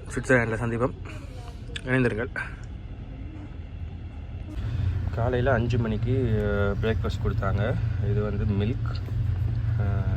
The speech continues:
இது பட்டர், அப்புறம் இது ஜாம், அதுக்கப்புறம் இது ஒரு பன் உண்டு. ஆ, இது வந்து நைஃபும் ஒரு ஸ்பூனும்.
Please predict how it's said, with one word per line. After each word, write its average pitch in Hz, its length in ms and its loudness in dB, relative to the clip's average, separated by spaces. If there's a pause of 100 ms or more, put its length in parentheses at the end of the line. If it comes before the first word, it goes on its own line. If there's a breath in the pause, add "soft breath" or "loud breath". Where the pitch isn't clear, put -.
இது - 140 2
பட்டர், 95 400 2 (1300)
அப்புறம் 104 220 2
இது 104 120 0
ஜாம், 113 420 4
அதுக்கப்புறம் 101 340 0
இது 98 60 4
ஒரு 95 120 2
பன் 95 260 4
உண்டு. 92 380 4 (160)
ஆ, 98 120 4 (580)
இது 208 100 2
வந்து 107 520 2 (460)
நைஃபும் 214 580 2
ஒரு 101 200 2
ஸ்பூனும். - 560 2